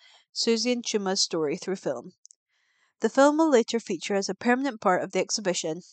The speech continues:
and hopes to highlight the vital c-, role of crew members and correct the narrative of Livingstone as a lone hero. Artist and member of the D L B, Josie Coe, said, "Working with this group and looking at the realities of Livingstone's story has taught me about how racist narratives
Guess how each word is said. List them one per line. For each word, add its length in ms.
and 160
hopes 280
to 120
highlight 460
the 60
vital 440
c-, 120
role 440
of 120
crew 200
members 480
and 140
correct 340
the 80
narrative 440
of 100
Livingstone 540
as 160
a 60
lone 220
hero. 340
Artist 420
and 100
member 300
of 120
the 80
D 180
L 140
B, 300
Josie 360
Coe, 360
said, 320
"Working 320
with 160
this 160
group 260
and 140
looking 220
at 80
the 80
realities 560
of 120
Livingstone's 520
story 400
has 200
taught 220
me 160
about 260
how 140
racist 480
narratives 560